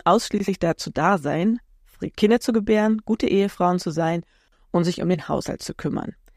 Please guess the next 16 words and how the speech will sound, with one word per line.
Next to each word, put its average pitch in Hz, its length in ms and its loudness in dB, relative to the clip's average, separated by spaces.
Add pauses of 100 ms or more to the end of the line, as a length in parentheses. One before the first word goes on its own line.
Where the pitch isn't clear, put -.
(340)
Ihre 190 200 4
einzige 240 500 0
Aufgabe 170 440 0
bestünde 190 420 0
darin, 160 260 0
zu - 140 -10
kochen, 202 420 -2
zu - 180 -8
bügeln 185 540 2
und 160 160 0
das 185 160 -4 (140)
Haus - 240 -2
in - 120 -6
Ordnung - 360 -4
zu 156 160 -4
halten. - 340 -4